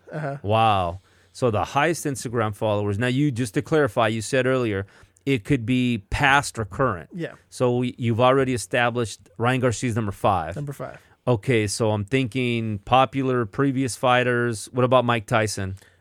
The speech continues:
Speaker 1: Mike Tyson's at number two
Speaker 2: Oh.
Speaker 1: with seventeen point nine million fo-, uh, followers.
Speaker 2: Okay, so I got that one.
Speaker 1: Yeah.
Speaker 2: Um, okay, is the number one guy, uh, an active or a previous, uh
Speaker 1: A previous.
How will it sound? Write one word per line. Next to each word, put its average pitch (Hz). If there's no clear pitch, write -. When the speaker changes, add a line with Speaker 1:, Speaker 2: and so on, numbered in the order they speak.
Speaker 1:
Mike 170
Tyson's 190
at 156
number 180
two 175
Speaker 2:
Oh. 90
Speaker 1:
with 151
seventeen 185
point 165
nine 160
million 156
fo-, -
uh, 131
followers. 135
Speaker 2:
Okay, 104
so 104
I 104
got 113
that 120
one. 92
Speaker 1:
Yeah. 101
Speaker 2:
Um, 92
okay, 131
is 110
the 120
number 147
one 139
guy, 120
uh, 101
an 104
active 123
or 110
a 98
previous, 110
uh 101
Speaker 1:
A 101
previous. 139